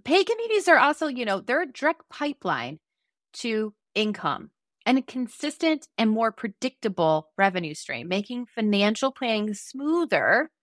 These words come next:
just like a well-balanced espresso. Fewer members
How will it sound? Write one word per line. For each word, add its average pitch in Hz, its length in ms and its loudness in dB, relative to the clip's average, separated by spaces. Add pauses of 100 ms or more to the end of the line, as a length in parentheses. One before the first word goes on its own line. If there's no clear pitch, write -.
(560)
just - 240 -4
like 196 160 2
a 185 80 0
well-balanced 151 800 0 (220)
espresso. - 640 -4 (720)
Fewer 302 460 4
members 208 480 2